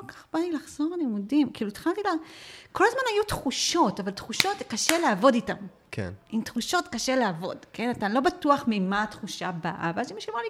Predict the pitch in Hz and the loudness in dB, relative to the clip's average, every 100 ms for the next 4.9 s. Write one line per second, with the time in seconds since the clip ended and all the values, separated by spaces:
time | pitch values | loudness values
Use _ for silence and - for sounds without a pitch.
0 | - 453 494 508 440 - 247 214 196 202 | -2 0 0 0 -2 0 -2 -2 -6 -6
1 | 208 247 277 320 247 - 240 - - - | -2 0 0 -2 -4 -6 -6 -6 -8 -12
2 | - - - - 123 123 117 117 - 117 | -14 -12 -14 -12 -2 0 2 0 0 -2
3 | - 120 113 - - - 101 101 98 98 | 0 0 0 -4 -18 -10 -4 -2 -2 -2
4 | 92 - - - - 104 98 113 | -4 -6 -20 -8 -2 0 2 0